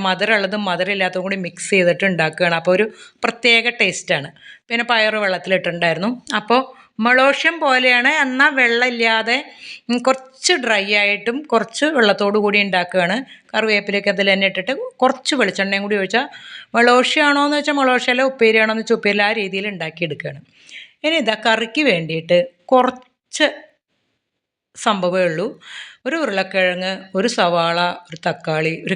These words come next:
ക്യാരറ്റ് അങ്ങനെയൊക്കെ ഇട്ടിട്ട് ഒരു ചെറിയ സാമ്പാർ. ചിലവാവണ്ടേ? ആളധികം ഇല്ലല്ലോ ഇവിടെ, അത് കാരണം.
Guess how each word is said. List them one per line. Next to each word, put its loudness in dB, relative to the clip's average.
ക്യാരറ്റ് -2
അങ്ങനെയൊക്കെ -4
ഇട്ടിട്ട് -4
ഒരു -8
ചെറിയ 2
സാമ്പാർ. -2
ചിലവാവണ്ടേ? 2
ആളധികം 0
ഇല്ലല്ലോ -8
ഇവിടെ, -8
അത് -10
കാരണം. -14